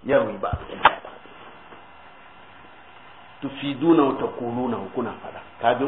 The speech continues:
umuma ce duk wanda ya sa bakin sa ciki. Shi Allah yake cewa in ba rahama gare shi ba, da ya kama ku da azaba. Abu ne na haɗari. حدثنا محمد بن كثير، أخبرنا سليمان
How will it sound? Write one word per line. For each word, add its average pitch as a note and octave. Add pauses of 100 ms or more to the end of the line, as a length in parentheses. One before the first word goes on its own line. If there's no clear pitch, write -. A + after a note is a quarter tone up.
umuma C#4 (100)
ce D3 (520)
duk F4+
wanda A#3+
ya D#3+
sa F3+
bakin -
sa G2+
ciki. - (960)
Shi C3 (120)
Allah C3
yake A#2
cewa - (160)
in D#3
ba A#2
rahama C3
gare G#2+
shi -
ba, - (400)
da A#2
ya C3+
kama D#3
ku -
da A2+
azaba. G2+ (100)
Abu C#3+
ne G3+
na A3+
haɗari. D3+ (1500)
حدثنا B2
محمد A2+
بن G#2
كثير، C3
أخبرنا A2 (200)
سليمان A2